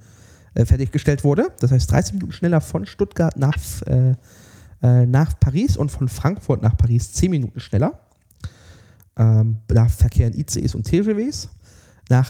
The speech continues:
äh, Dänemark geht es jetzt demnächst zweimal täglich mit E C-Zügen aus Hamburg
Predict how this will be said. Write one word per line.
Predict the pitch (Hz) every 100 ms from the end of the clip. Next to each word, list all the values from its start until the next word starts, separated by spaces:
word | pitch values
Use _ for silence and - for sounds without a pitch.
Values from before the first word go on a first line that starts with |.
| -
äh, | 123
Dänemark | 127 160 202 185 160
geht | - -
es | -
jetzt | 123 -
demnächst | 113 110 - -
zweimal | - 131 156
täglich | 131 120 - 107 98 -
mit | 113 107 - -
E | 101 113
C-Zügen | - 117 - - 110 113
aus | - -
Hamburg | 117 185 - -